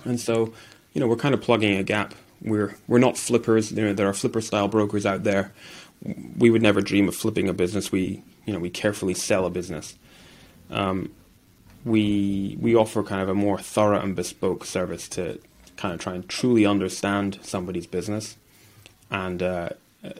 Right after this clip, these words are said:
sell it in the way that it's right for them. So, for instance, some people will come to us and they'll say, "What's my business worth?" And we'll say,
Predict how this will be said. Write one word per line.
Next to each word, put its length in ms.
sell 340
it 80
in 100
the 60
way 180
that 120
it's 100
right 280
for 140
them. 320
So, 140
for 160
instance, 340
some 180
people 200
will 80
come 220
to 140
us 220
and 160
they'll 120
say, 440
"What's 160
my 80
business 320
worth?" 280
And 140
we'll 100
say, 280